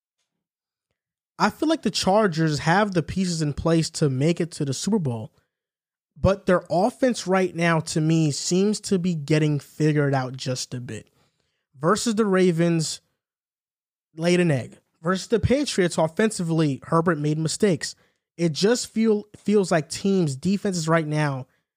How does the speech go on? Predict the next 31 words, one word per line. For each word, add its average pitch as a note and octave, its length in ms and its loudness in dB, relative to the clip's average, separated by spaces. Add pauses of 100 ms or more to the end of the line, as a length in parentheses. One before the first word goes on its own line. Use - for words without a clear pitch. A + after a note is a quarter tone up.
(140)
have F#3 240 0
a D3+ 60 2
step - 500 -2
on D#3 140 2
the C#3+ 60 -6
Chargers. C3+ 400 -4
They D3 120 0
know E3 200 0
what G#3+ 220 2
they're F3 120 0
doing. D3 600 -4 (880)
That's F#3 300 0
why A3+ 140 0
I'm G3+ 180 0
not F3+ 180 -2
fully G3 480 0
invested, D#3 640 -2
but C3 160 -10
they D#3 140 0
would F3+ 180 2
be E3 80 0
my D3 160 0
second C3+ 380 -6
pick. - 260 -12 (540)
Then B3 160 2
the G3+ 140 4
N F3+ 120 4
F E3 80 0
C, D3 420 -4 (500)
that's F3 260 0
easy. C3 440 -2